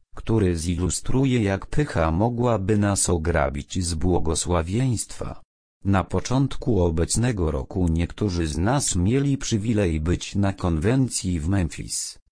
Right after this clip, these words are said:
na której nie myślę, że było więcej jak dwanaście osób przyjezdnych.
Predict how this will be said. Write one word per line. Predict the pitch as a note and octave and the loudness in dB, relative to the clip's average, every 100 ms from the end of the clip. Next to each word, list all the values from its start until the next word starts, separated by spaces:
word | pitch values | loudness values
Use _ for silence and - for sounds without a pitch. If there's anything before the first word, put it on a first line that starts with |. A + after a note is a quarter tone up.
| - | -6
na | E2 D#2+ | -4 -4
której | - G2+ F2+ E2+ E2+ | -2 0 2 2 2
nie | F#2 A2+ | 2 2
myślę, | G2 D3 - G#2 C3 C#3+ _ - | 2 0 0 0 0 -2 _ -8
że | E2 G2 E2+ | 0 2 2
było | G#2+ G#2+ F#2+ | 2 4 2
więcej | F2 G#2+ A#2+ A2+ A#2 F#2+ | 2 0 0 -2 -2 0
jak | D#2+ C#2+ D2+ | 0 -2 -4
dwanaście | D#2 F2 F2 A2+ C3 - F2+ D#2 | -4 -2 2 2 0 -4 -4 -2
osób | E2 F#2+ - G2+ - - | 0 0 0 -4 -6 -6
przyjezdnych. | - E2+ E2+ C2 C#2 C2 A#1+ - - | -4 -2 -2 -4 -8 -8 -8 -12 -20